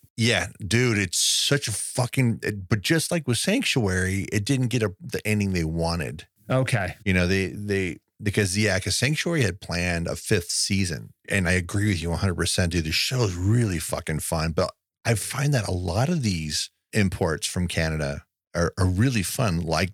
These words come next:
Speaker 1: like Travelers, like Sanctuary, um, Lost Girls, another show that I love the fuck out of.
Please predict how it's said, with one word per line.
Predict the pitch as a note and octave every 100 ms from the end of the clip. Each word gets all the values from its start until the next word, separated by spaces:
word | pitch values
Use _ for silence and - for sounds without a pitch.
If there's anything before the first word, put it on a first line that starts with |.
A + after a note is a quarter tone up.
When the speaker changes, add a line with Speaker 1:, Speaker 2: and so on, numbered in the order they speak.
| -
Speaker 1:
like | D2+ D#2 E2+ -
Travelers, | D2 D2+ - D2+ C2 -
like | D2+ F#2
Sanctuary, | - D#2+ D#2 E2+ D#2+ D#2 -
um, | F2 E2 D2+
Lost | D#2 E2+ F#2+ -
Girls, | D#2 D#2+ D#2+
another | E2+ E2 D#2
show | - D#2+
that | D2
I | D2
love | D#2
the | D#2+
fuck | - - -
out | D2+ C2
of. | C2+